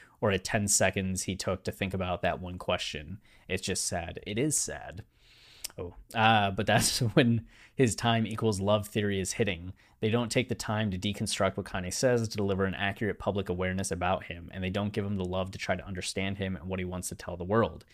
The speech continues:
If media was accurate about Kanye and really trying to push the great moments of his interviews,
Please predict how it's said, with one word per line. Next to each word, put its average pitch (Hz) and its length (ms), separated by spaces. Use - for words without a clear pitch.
If 107 120
media 131 320
was 117 140
accurate 151 400
about 104 220
Kanye 92 400
and 95 120
really 117 160
trying 120 220
to 107 60
push - 280
the 104 80
great 95 240
moments 101 300
of 95 80
his 90 140
interviews, 92 560